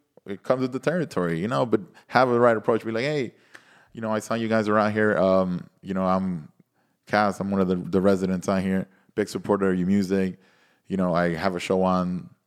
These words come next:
Globalization. You know, here's my card. Would love to have him on. Whatever new music you guys have going on, blah, blah, blah, blah, blah, blah. Real quick, boom, boom, boom. Here's my card. Boom. Cool.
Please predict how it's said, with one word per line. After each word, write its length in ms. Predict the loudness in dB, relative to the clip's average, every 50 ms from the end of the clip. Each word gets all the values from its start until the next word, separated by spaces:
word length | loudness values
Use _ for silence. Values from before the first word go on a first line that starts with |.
| _ _ -10
Globalization. 760 | -4 -2 -2 0 0 2 2 2 2 2 0 -2 -6 -8 -8
You 80 | -6 -6
know, 80 | -4 -4
here's 160 | -4 -4 -4
my 100 | -6 -6
card. 300 | -4 0 0 2 2 2
Would 80 | 0 0
love 140 | -2 -2 -4
to 80 | -4 -2
have 180 | -2 -2 -2
him 140 | -2 -2 0
on. 200 | 0 0 0 0
Whatever 240 | 0 0 0 0 0
new 140 | 0 0 2
music 220 | 2 2 2 0
you 80 | -4 -4
guys 180 | -4 -4 -2 -2
have 120 | -2 0
going 220 | 0 0 0 2
on, 200 | 2 2 0 0
blah, 100 | -2 -4
blah, 100 | -6 -8
blah, 240 | -6 -4 -4 -2 -2
blah, 80 | -2 -4
blah, 140 | -4 -6 -6
blah. 160 | -4 -4 -4
Real 160 | -2 -4 -4
quick, 260 | -2 -2 -2 -2 -2
boom, 140 | -4 -4 -4
boom, 160 | -4 -4 -2
boom. 180 | 0 0 0 0
Here's 140 | -2 -4 -4
my 120 | -6 -6
card. 340 | -4 -2 0 0 0 0 -4 -8 _ _ _ _ _ _ _ _ _ -8
Boom. 280 | -4 -2 -2 -2 -4 -8 _ _ _ _ _ _ _ _ _ _ _ _ _ _ -8
Cool. 300 | -6 -4 -4 -4 -6